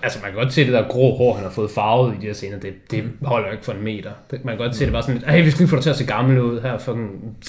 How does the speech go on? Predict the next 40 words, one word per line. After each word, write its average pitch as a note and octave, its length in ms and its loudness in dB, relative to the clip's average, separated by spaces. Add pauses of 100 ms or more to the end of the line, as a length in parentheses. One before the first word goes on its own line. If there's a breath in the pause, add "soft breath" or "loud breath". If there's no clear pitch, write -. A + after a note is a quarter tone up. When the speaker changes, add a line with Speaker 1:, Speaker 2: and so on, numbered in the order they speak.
(160)
Speaker 1:
spraymalen." G#2+ 640 -4 (240)
Speaker 2:
Ja. - 80 -12 (1080 loud breath)
Speaker 1:
Øhm, G#2 300 -4 (220)
nu D#3+ 100 4
hvor D3 160 8
du A2+ 120 -2
nævner D3 320 6
sådan C#3 120 2
noget A#2 160 2
med, G#2+ 180 4 (160)
med, A#2 160 0 (160)
med B2 160 0
folk C3+ 360 6
og A#2+ 140 -4
pick-up D3+ 300 2
shots, - 500 -4
så D3 160 2
en F#3+ 140 6
af B2 100 4
tingene, C3 240 4
der G2+ 80 -2
jo F#2+ 140 -2
var F#2+ 60 -6
meget E3 260 2
heavily E3 480 4
debated A2+ 420 0 (120)
i G#2+ 60 -8
sytteneren, G2+ 460 0 (260)
Speaker 2:
Mm. G2 200 -8 (760 loud breath)
Speaker 1:
det D3 140 6
er C3 40 8
den A#2+ 100 6
der G#2+ 380 2
overskægs-edit, B2 1040 4 (760 loud breath)
Speaker 2:
Ja. G#2+ 180 -2
Speaker 1:
der C#3 60 8
er C3+ 80 8
på C#3 80 6
Henry B2 240 8
Cavill. A#2+ 340 6